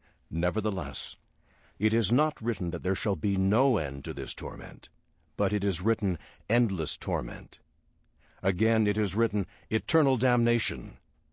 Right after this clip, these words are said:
Wherefore it is more express than other scriptures, that it might work upon the hearts of the children of men altogether for my name's glory.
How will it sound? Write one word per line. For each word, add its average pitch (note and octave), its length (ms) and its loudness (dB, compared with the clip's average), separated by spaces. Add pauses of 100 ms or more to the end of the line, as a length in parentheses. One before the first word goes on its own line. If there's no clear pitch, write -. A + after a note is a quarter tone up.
(460)
Wherefore G#2+ 460 2
it F2+ 80 -2
is F2+ 160 -2
more G2+ 180 2
express C3+ 560 -2
than A2 160 0
other D#2+ 220 0
scriptures, - 560 -6
that E2+ 120 -4
it F2+ 140 -4
might G#2 220 0
work C#3+ 260 0
upon A2 320 0
the F#2 120 0
hearts G2 360 -4
of D2 80 -10
the D2+ 80 -6
children F2+ 400 -4
of D#2 100 -4
men D#2+ 460 -2
altogether F2 640 -4
for D#2 180 -6
my D2+ 220 -2
name's D2+ 320 -4
glory. C#2+ 560 -8